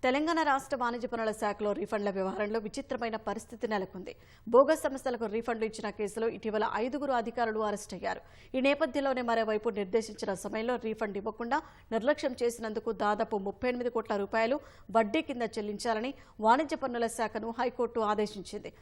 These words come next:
జీఎస్టీ చట్టాన్ని అమలు చేయడంలో నిర్లక్ష్యం చేసినా, రీఫండ్లు ఇచ్చేందుకు కేంద్ర రాష్ట్ర ప్రభుత్వాల మార్గదర్శకాలు పాటించకపోయినా అధికారులు ఇరకాటంలో పడాల్సిన పరిస్థితులు ఏర్పడటంతో ఆ శాఖలో ఆందోళన నెలకొంది. తెలంగాణ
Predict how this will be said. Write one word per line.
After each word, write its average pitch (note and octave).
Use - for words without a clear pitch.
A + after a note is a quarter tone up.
జీఎస్టీ D4
చట్టాన్ని B3+
అమలు A3+
చేయడంలో G#3+
నిర్లక్ష్యం G3+
చేసినా, B3
రీఫండ్లు C4+
ఇచ్చేందుకు A#3
కేంద్ర A3
రాష్ట్ర A3
ప్రభుత్వాల G#3
మార్గదర్శకాలు A#3
పాటించకపోయినా A3+
అధికారులు C4
ఇరకాటంలో A#3
పడాల్సిన G#3+
పరిస్థితులు G#3+
ఏర్పడటంతో A3+
ఆ A#3+
శాఖలో B3
ఆందోళన B3
నెలకొంది. F#3+
తెలంగాణ C#4+